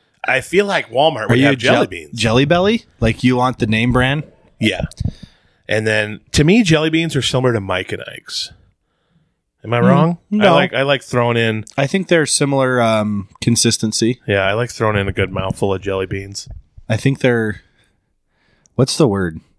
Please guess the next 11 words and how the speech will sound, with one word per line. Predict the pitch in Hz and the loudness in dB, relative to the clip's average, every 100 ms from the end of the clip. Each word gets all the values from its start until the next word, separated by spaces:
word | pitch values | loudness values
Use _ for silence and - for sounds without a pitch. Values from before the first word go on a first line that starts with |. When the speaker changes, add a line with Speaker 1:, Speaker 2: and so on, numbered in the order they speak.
| _ _ - - _ _ _ | _ _ -20 -20 _ _ _
Speaker 2:
It's | 107 - | -4 0
not | 135 123 | 0 0
viscosity. | 117 - 104 107 - 82 87 - - | -2 0 0 0 -4 -6 -8 -12 -4
I | 107 | -2
don't | 117 | 2
know | 117 | 2
what | 107 | 2
the | 104 | 0
word | 98 92 | 0 -2
is. | 87 85 | -4 -2
Speaker 1:
Coagulate? | 98 92 95 110 120 131 143 | -2 0 -2 -2 -8 -8 -10